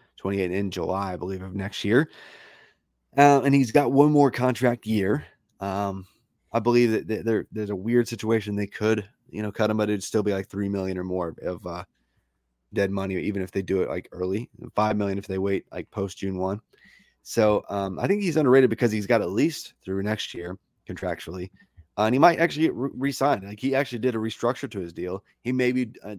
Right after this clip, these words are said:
he may do a team friendly deal again, just so he gets another two years added on after next year.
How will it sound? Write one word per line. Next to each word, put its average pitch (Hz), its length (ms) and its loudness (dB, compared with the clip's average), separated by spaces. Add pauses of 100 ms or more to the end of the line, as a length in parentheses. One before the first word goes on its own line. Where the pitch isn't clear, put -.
he 117 120 -8
may 104 200 -6
do 107 280 -2
a 90 60 -6
team 101 360 -8
friendly 98 340 -8
deal 98 220 -4
again, 120 340 0 (380)
just 113 160 -2
so 104 80 2
he 107 180 -2 (120)
gets 104 200 -4
another 98 280 -4
two 104 180 -6
years 98 240 -4
added 90 320 -8
on 90 280 -8 (340)
after 147 260 -4
next 98 320 -10
year. 90 200 -8